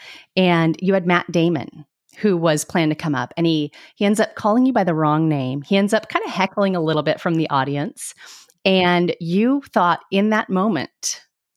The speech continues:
"Okay, I can either let this go and it not be a big deal and play along as if my name is Lindsay, or I can, you know, mentally strike my gavel and create a boundary here." And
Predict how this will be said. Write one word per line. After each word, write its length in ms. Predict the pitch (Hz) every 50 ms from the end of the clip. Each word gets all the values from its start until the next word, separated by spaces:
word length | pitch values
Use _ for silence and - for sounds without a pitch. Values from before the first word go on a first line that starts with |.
| _ _ _ _ _ _ _ _ _ _ _ _ _ _ _ _ -
"Okay, 520 | - - - - 285 254 - 139 143 - _ _
I 160 | - 165 180 220
can 180 | - - 262
either 240 | 240 226 208 196 180
let 220 | 165 156 180 -
this 220 | - 349 359 - -
go 380 | 320 226 202 220 277 392 - _ _ _ _ _ _ -
and 100 | 190 185
it 80 | 180 131
not 180 | 185 165 -
be 120 | - 175 170
a 60 | 160
big 160 | 160 165 156
deal 320 | 156 220 262 262 254 254 -
and 240 | - 180 170 170 160
play 240 | - - 214 196 180
along 360 | 175 170 202 240 254 254 254
as 140 | 247 220 202
if 120 | 185 -
my 140 | - 170 165
name 180 | 165 156 156 156
is 140 | 151 147 185
Lindsay, 460 | 208 247 247 247 - 254 240 247 240 - - - - - _ _ _
or 500 | - 269 359 349 214 156 139 139 170 175 - _ _ _ _ _ -
I 260 | 185 196 220 262 285
can, 680 | 277 - - 214 180 170 156 147 151 160 170 180 190 - _
you 140 | 196 190 180
know, 220 | 156 143 151 156 -
mentally 640 | - 170 165 160 202 254 247 - 240 202 180 151 143
strike 420 | - - - - 170 156 160 -
my 180 | 180 160 151 135
gavel 520 | 147 143 131 143 151 185 214 302 349 - _ _ _ _ _ _ _ - - - - _ _ 190 _
and 340 | - 185 175 165 156 151 151
create 300 | - - - 185 170 160
a 40 | 156
boundary 520 | 139 156 143 156 196 233 226 202 185 165
here." 440 | 156 - - 160 151 151 147 147 143 -
And 340 | - 170 160 156 156 151 151